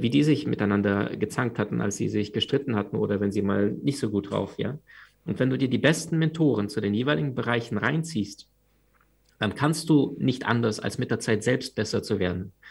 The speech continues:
Weil wenn du das tust, was erfolgreiche oder bewusste Menschen tun, kannst du ebenfalls sehr erfolgreich und bewusst werden. Wenn du das vermeidest, was bewusste, erfolgreiche Menschen vermeiden,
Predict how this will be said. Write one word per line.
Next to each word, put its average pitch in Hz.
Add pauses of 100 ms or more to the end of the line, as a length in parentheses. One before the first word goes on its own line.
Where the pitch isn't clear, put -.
(180)
Weil 107
wenn 127
du 127
das 156
tust, 151
was -
erfolgreiche 156
oder 104
bewusste 131
Menschen 107
tun, 95 (580)
kannst 123
du -
ebenfalls 143
sehr 120
erfolgreich 139
und 117
bewusst 107
werden. 127
Wenn 104
du 104
das 104
vermeidest, 131
was 107
bewusste, 113
erfolgreiche 107
Menschen 101
vermeiden, 113